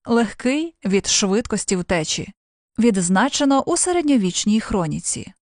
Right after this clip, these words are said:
Печеніги широко практикували кінні удари з фронту і флангів, хибний відступ, засідки берегами рік, зокрема на дніпровських порогах. Бій вони розпочинали обстрілом противників з луків,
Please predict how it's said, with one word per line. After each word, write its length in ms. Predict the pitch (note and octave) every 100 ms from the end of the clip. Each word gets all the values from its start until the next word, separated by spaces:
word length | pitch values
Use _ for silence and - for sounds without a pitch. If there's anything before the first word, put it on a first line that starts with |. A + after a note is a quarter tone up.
| _ _ _ -
Печеніги 600 | A3+ B3+ B3 D#4+ D4 C#4+
широко 460 | - D#4+ F#4 F4+ D4+
практикували 760 | A3+ - G3 F#3 G3 C4 B3+
кінні 440 | - C4+ C#4 C4
удари 460 | - A3+ G#3 G3+ F#3
з 120 | -
фронту 420 | - A3+ D4+ C#4+
і 60 | C#4
флангів, 580 | - G3+ E3 E3+ E3+ - -
хибний 520 | - C4+ A#3+ F3+ E3+
відступ, 480 | F3+ B3+ - C#4 - -
засідки 600 | A3 A3 C#4+ - C4+ G#3+
берегами 520 | F#3 F#3 F#3 F3 F3+
рік, 420 | G3 D4 - - _ _
зокрема 640 | A3+ G3 D4 - F4+ B3 C4+
на 160 | A3
дніпровських 720 | A#3 D#4 C#4+ F#3+ F3+ - G3 -
порогах. 760 | G3 F#3 E3+ F3 D3+ - - - _ _ _ _
Бій 460 | A#3 F#3 A#3+ D#4+ D#4+
вони 280 | C4+ G#3 B3
розпочинали 680 | A#3 - F#3 F#3 F#3+ A3
обстрілом 560 | - A3 - A3 G#3+ G#3+
противників 640 | G#3+ G#3+ G3 G3 G3 A3+
з 80 | A3
луків, 540 | B3+ D4 - C#3+ C#3